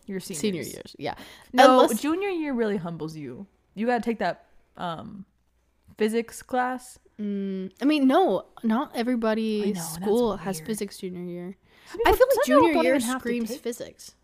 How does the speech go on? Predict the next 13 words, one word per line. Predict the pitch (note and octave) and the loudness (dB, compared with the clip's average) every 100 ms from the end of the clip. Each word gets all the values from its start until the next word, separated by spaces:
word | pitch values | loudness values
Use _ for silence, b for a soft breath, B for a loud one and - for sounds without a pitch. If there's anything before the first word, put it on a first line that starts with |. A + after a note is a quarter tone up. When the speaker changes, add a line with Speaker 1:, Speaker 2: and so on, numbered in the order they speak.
| _ | _
Speaker 1:
Yeah. | D3 C#4 F3+ _ _ _ _ _ _ _ _ - | -20 -20 -20 _ _ _ _ _ _ _ _ -20
It | A3 | -16
gives | A#3+ - | -16 -14
physics. | C4 C4 - - | -16 -16 -18 -6
Speaker 2:
<clears throat> | - F4 C4+ | 0 2 2
Right. | G3+ G#3+ A3 - - _ _ _ | 0 -4 -8 -16 -20 _ _ _
Speaker 1:
Some | D#4+ | -18
people | F#4 | -10
don't | D#4 C#4+ | -8 -8
have | C4+ | -8
to | |
take | - A#3+ A#3 | -6 -8 -6
physics. | A3+ - - - - | -10 -12 -18 -18 -20